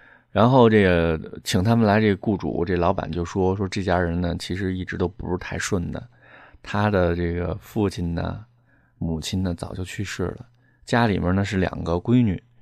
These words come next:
亲戚都隔得远。大闺女嫁人以后呢，和这个，和这个她这丈夫是很恩爱的，然后她这丈夫呢，就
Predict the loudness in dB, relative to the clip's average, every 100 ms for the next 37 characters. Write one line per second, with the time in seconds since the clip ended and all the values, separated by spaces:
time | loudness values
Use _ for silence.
0 | -20 -20 _ _ 0 2 4 2 2 0
1 | -2 -2 -2 -4 -8 -14 -18 _ -6 0
2 | 2 4 4 4 2 2 2 2 -2 -2
3 | -2 0 -4 -6 -4 -2 -2 -2 -4 -6
4 | -10 -20 -20 _ _ -4 -2 0 0 -2
5 | -4 -6 -8 -4 -2 0 2 0 -2 -6
6 | -6 -6 -2 0 2 0 -2 -6 -16 -20
7 | _ _ -6 0 2 2 2 0 0 -2
8 | -4 -6 -8 -16 -8 -6